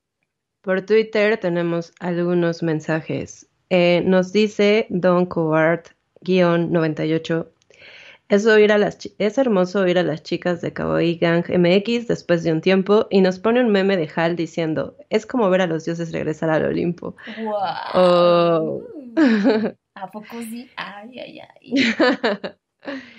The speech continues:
Speaker 1: Y por acá, Nicolás Cavernas nos dice, "El Seifuku me recuerda a las Gothic Lolitas. El Seifuku Sukeban es el que más tiene tintes de Gothic Lolita y como,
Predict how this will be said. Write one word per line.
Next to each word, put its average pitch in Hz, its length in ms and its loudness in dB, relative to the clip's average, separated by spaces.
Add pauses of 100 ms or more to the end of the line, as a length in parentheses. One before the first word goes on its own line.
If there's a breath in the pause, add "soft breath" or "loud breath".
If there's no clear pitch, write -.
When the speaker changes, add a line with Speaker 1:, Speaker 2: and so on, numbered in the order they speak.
(140 loud breath)
Speaker 1:
Y 202 120 -6
por 196 220 0
acá, 226 520 -2
Nicolás 185 440 -6
Cavernas 185 540 -4
nos 180 160 -6
dice, 180 400 -2
"El 185 180 4
Seifuku 208 580 0 (160)
me 269 80 2
recuerda 180 640 0
a 190 40 -2
las 165 260 -4
Gothic 180 340 0
Lolitas. 160 600 -4 (640 loud breath)
El 190 160 4
Seifuku 208 500 2
Sukeban 208 600 2
es 185 160 -4
el 180 100 -4
que 175 80 -4
más 175 220 0
tiene 180 200 0
tintes 170 300 -2
de 151 100 0
Gothic 156 280 -2
Lolita 165 500 0
y 185 160 0
como, 180 340 2